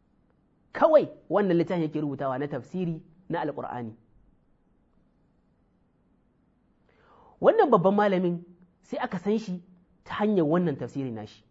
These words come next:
Da ka ce tafsiri Al-Mizan an san shi ne ake ne. Alhali kuma cewa ko ɓangaren falsafa ma ya yi suna. Haka ne yanzu in ka kalli Sayyid al-Imam, al-marhum Imam Khomeini, rahmatullahi alai.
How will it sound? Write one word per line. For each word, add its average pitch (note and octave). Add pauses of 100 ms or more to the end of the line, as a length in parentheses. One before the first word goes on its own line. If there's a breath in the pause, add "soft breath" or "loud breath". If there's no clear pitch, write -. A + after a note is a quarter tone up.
(140)
Da D#3+
ka C4+
ce B3
tafsiri G3
Al-Mizan F3
an D3+
san D#3+
shi D3+
ne B2+
ake A2+
ne. G#2 (720 soft breath)
Alhali A3
kuma B3+
cewa G3 (500)
ko C4
ɓangaren B3+
falsafa F#3+
ma D3+
ya D3+
yi D#3+
suna. D3+ (3000 soft breath)
Haka D4
ne D#4
yanzu A#3
in A3
ka -
kalli E3+ (560)
Sayyid A3+
al-Imam, D3+ (1160)
al-marhum D#3+
Imam D#3+
Khomeini, D3+ (520)
rahmatullahi C#3+
alai. A2+